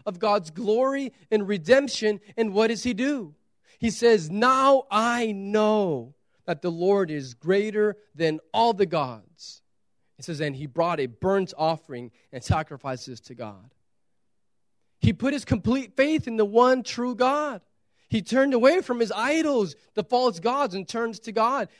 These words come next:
He was transformed. His heart was changed. That's what changed him, was hearing the good news that God saves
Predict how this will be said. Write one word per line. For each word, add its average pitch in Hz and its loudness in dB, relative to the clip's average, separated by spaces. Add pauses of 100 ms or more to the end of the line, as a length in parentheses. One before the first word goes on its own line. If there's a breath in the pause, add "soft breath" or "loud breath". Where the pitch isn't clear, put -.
(100)
He - -4
was 233 -6
transformed. 196 -2
His 185 -6
heart 175 -2
was 202 -6
changed. 208 -10 (1300)
That's 202 -4
what 196 0
changed 240 2
him, 202 -4
was 180 -6
hearing 202 -6
the 170 -6
good 165 -4
news 180 -6 (240)
that 147 -10
God 175 -6 (140)
saves 147 -6